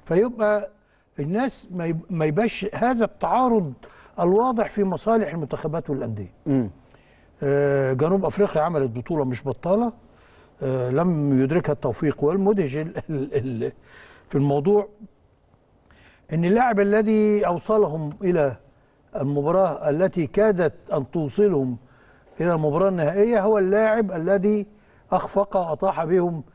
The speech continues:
Speaker 1: في ضربات الترجيح، هو اللاعب الذي عاد وصد ضربتين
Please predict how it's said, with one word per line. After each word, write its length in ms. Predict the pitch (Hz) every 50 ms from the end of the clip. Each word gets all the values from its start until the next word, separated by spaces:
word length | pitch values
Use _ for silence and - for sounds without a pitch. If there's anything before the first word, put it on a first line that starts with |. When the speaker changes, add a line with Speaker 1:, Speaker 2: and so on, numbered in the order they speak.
| _ _ _
Speaker 1:
في 100 | - 160
ضربات 340 | 143 147 143 160 170 185 175
الترجيح، 520 | 165 139 - 165 147 147 190 220 220 - - - - - -
هو 200 | - 202 233 233
اللاعب 440 | 220 214 208 220 233 240 233 220 196
الذي 300 | 196 196 196 196 202 190
عاد 460 | 170 165 185 208 214 202 190 190 208 - - - _ _ _ _ _ _ _ _ _ _ _ _ _ -
وصد 380 | 147 147 151 - 208 220 190 190
ضربتين 600 | 175 143 175 170 160 147 - 214 226 220 170